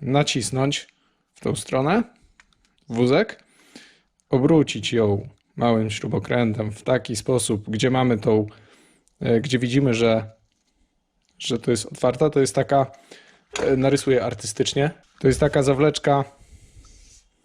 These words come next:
typu C. Proszę, pięknie. Więc musimy ją, e,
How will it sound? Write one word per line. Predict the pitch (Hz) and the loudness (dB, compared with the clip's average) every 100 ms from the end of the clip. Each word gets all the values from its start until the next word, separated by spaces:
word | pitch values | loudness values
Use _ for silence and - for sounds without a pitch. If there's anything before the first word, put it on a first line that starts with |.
| _ - - _ _ - | _ -20 -20 _ _ 0
typu | 135 107 117 | 0 0 -6
C. | 107 151 151 185 - _ _ _ _ _ _ _ _ _ _ _ _ _ _ _ _ _ _ _ _ _ _ _ _ | 0 2 2 0 -8 _ _ _ _ _ _ _ _ _ _ _ _ _ _ _ _ _ _ _ _ _ _ _ _
Proszę, | - 98 - - - _ - | -4 -2 -2 -6 -10 _ -4
pięknie. | 123 104 - - _ _ _ _ - - _ _ - | -2 -2 -6 -18 _ _ _ _ -20 -20 _ _ 4
Więc | 147 139 - - | 4 4 -4 -2
musimy | 151 - 160 156 | 0 2 2 4
ją, | 151 143 143 - - - | 6 6 2 -2 -20 -8
e, | 131 123 127 | 0 2 2